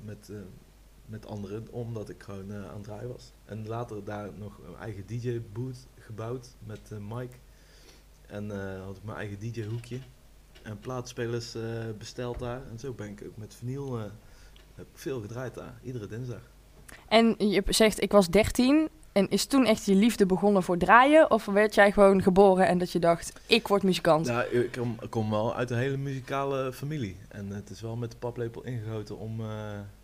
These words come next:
Speaker 1: om lekker muziek te maken, van drummen en gitaar spelen. Ehm, eh, en, eh, ja, op, op feestjes doen we dat eigenlijk, eh, altijd.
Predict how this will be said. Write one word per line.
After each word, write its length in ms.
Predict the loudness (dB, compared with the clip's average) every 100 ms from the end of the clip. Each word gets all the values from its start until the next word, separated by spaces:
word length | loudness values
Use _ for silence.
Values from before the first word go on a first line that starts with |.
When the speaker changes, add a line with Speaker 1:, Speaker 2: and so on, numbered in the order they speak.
| _
Speaker 1:
om 200 | -16 -12
lekker 240 | -10 -8 -10
muziek 240 | -8 -10
te 80 | -8
maken, 760 | -6 -6 -8 -8 -8 -8 -10 -12
van 260 | -12 -12 -10
drummen 460 | -8 -8 -6 -6
en 120 | -8 -12
gitaar 320 | -12 -10 -10
spelen. 380 | -10 -12 -12 -16 -20 -20 -20 -20 -20 -20 -18
Ehm, 100 | -16 -16 -16
eh, 100 | -16 -16 -16 -16 -18 -20 -20 -20 -20 -18
en, 340 | -12 -10 -10
eh, 440 | -12 -12 -12 -12 -10
ja, 200 | -10 -10
op, 180 | -14 -14
op 160 | -14 -6
feestjes 380 | -6 -6 -10
doen 120 | -10 -10
we 60 |
dat 220 | -8 -8
eigenlijk, 360 | -8 -8 -8 -6
eh, 140 | -8
altijd. 480 | -6 -8 -8 -10 -12